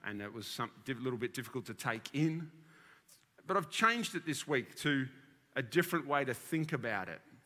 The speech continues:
The first way that we can think about going into the five hundred thousand people that live in our community and sharing the gospel, the first approach I shared last week was a, with a moralism.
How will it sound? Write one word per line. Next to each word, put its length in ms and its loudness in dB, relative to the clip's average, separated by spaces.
The 80 4
first 420 2
way 140 6
that 80 0
we 80 2
can 160 2
think 380 -2
about 320 2
going 480 6
into 220 -4
the 100 -4
five 300 2
hundred 220 -2
thousand 420 -2
people 340 -2
that 140 -4
live 160 -4
in 80 -4
our 100 -2
community 420 -2
and 120 -6
sharing 320 -2
the 80 -4
gospel, 480 -4
the 80 -8
first 420 -4
approach 600 -2
I 60 -6
shared 260 -2
last 320 2
week 160 -6
was 140 -2
a, 100 0
with 140 -4
a 120 0
moralism. 800 4